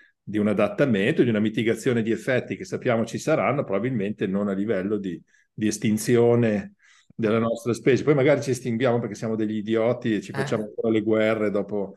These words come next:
Speaker 2: Eh, sì,
Speaker 1: dopo
Speaker 2: certo.
Speaker 1: migliaia di anni, non abbiamo ancora capito che non è il
Speaker 2: <laughs> Non è il caso.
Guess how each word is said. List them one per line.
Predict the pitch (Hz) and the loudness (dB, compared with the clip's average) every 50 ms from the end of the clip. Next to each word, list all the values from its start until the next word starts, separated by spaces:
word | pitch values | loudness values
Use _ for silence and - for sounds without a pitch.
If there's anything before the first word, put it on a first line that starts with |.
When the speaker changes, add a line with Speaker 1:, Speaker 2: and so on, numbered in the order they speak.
| - - - | -18 -10 -8
Speaker 2:
Eh, | 131 123 - - | -8 -8 -8 -12
sì, | - - 104 131 110 | -12 -10 -10 -8 0
Speaker 1:
dopo | - 117 107 107 | 0 0 0 2
Speaker 2:
certo. | 107 113 110 | 0 0 2
Speaker 1:
migliaia | 107 107 104 - - 113 113 113 | 2 0 0 -2 0 2 2 2
di | 101 110 107 104 | 4 4 2 4
anni, | 110 110 110 113 113 | 4 2 2 2 2
non | 104 104 | 2 2
abbiamo | 104 110 107 110 | 2 2 0 0
ancora | 110 - 110 110 | 0 0 0 0
capito | - - 104 - - 110 104 98 - - | 0 -2 -6 -6 -6 -8 -4 -4 -4 -2
che | - 107 113 - - _ _ - - _ - | 0 -2 -2 -2 -6 _ _ -20 -20 _ -4
non | 113 110 110 | 0 0 2
è | 110 | 2
il | 98 101 | 0 0
Speaker 2:
<laughs> | - - - - - - - _ _ _ - - - _ _ _ - - | -4 -6 -10 -12 -18 -20 -20 _ _ _ -14 -14 -14 _ _ _ -12 -8
Non | 135 139 | -4 -2
è | 139 135 | -2 -2
il | 127 | -4
caso. | 135 139 - 104 113 - - 113 - | -4 -8 -8 -8 -8 -10 -12 -14 -16